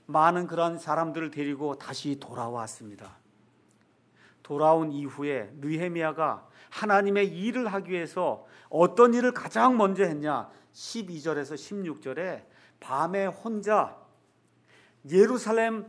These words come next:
성벽과 예루살렘을 돌아보는 그런 일을 하는 대목이 십이 절에서 십육 절에 기록이 돼 있어요. 문제를 파악하는 그런 일이 그 안에 기록이 돼 있단 말입니다. 도대체 이 문제를 어떻게 풀어야 될 것인가?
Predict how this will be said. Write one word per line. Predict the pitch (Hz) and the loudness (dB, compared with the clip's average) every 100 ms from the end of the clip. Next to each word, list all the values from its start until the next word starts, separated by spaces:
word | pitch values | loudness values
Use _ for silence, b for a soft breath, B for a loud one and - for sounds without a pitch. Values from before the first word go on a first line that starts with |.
| - | -16
성벽과 | - 175 202 226 214 208 208 220 202 | 0 4 4 4 2 0 2 2 6
예루살렘을 | 190 214 208 196 190 190 - | 6 6 0 -2 -2 -6 -4
돌아보는 | 147 156 147 151 160 | 0 2 2 -2 -6
그런 | - 143 143 | -4 -4 -4
일을 | 147 196 226 180 | -6 -4 -4 -4
하는 | 185 | -4
대목이 | 156 135 147 135 151 135 b b | -4 -6 -6 -8 -8 -8 b b
십이 | - - 190 208 | -18 -16 -10 -8
절에서 | 180 147 135 139 | -4 -4 -4 -8
십육 | - 226 214 185 202 | -6 -4 -2 -4 2
절에 | 262 247 | 6 6
기록이 | 196 202 202 | 6 2 0
돼 | 175 | -2
있어요. | 127 - 139 156 - B B | -8 -8 -6 -6 -8 B B
문제를 | - 202 294 285 302 285 | 0 6 6 8 8 6
파악하는 | - 254 262 262 240 226 | 6 8 8 8 0 0
그런 | 214 220 | 0 0
일이 | 185 202 | -2 -2
그 | 175 | 2
안에 | 160 - | 2 0
기록이 | 147 156 170 | -4 -6 -4
돼 | 139 | -4
있단 | 156 - 165 | -6 -4 -6
말입니다. | 135 120 117 104 | -6 -8 -10 -8
도대체 | 151 180 180 247 247 B B | -2 -2 2 2 2 B B
이 | 214 | 2
문제를 | 269 285 262 269 | 4 6 8 10
어떻게 | 202 254 254 269 277 | 12 10 10 4 2
풀어야 | - 269 269 | 4 8 8
될 | 254 | 8
것인가? | 240 185 185 156 165 202 151 | 2 -2 0 4 6 6 4